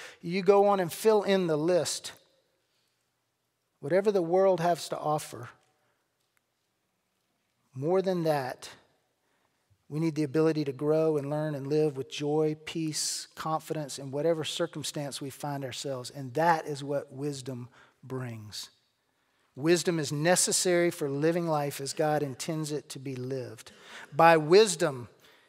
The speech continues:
we're told, kings rule and govern justly. With wisdom are riches and honor and enduring righteousness. Her fruit is sweeter than the most pure honey, and the heart that is growing in wisdom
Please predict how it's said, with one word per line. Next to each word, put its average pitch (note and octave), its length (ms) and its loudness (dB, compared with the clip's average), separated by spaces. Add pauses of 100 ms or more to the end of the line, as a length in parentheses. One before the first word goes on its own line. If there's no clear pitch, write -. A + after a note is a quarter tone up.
(300)
we're D3 140 -2
told, C3+ 480 -2
kings F#3+ 480 2
rule D#3+ 540 4
and D3 180 -4
govern D#3 340 2
justly. C#3 560 -4 (360)
With F3+ 240 6
wisdom E3+ 580 6
are E3 220 6
riches E3 480 2
and D#3 120 -4
honor E3+ 460 4
and D#3+ 180 -4
enduring D#3 640 -2
righteousness. D3+ 680 -4
Her F3 160 6
fruit A3+ 500 0
is E3 140 -2
sweeter G3 600 0
than D#3 180 0
the D#3 80 -4
most D#3+ 300 -4
pure F#3+ 320 -2
honey, E3 340 -4 (1120)
and C#3 100 -8
the C3 60 -8
heart F#3 380 4
that D#3+ 100 0
is C#3 120 -4
growing D#3 440 0
in D3+ 160 -4
wisdom C3+ 540 -6